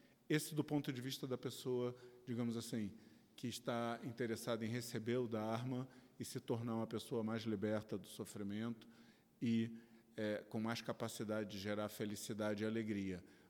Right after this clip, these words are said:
Mas nós temos nessa turma também pessoas que já são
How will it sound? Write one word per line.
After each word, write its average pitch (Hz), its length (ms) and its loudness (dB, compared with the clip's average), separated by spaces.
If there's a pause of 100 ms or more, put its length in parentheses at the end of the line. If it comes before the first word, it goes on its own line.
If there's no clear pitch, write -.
Mas 147 500 4
nós 139 160 -2
temos 123 320 0
nessa 139 420 2
turma 113 400 2
também 120 480 2 (440)
pessoas 139 340 0
que - 160 -2
já 135 180 4
são 143 560 2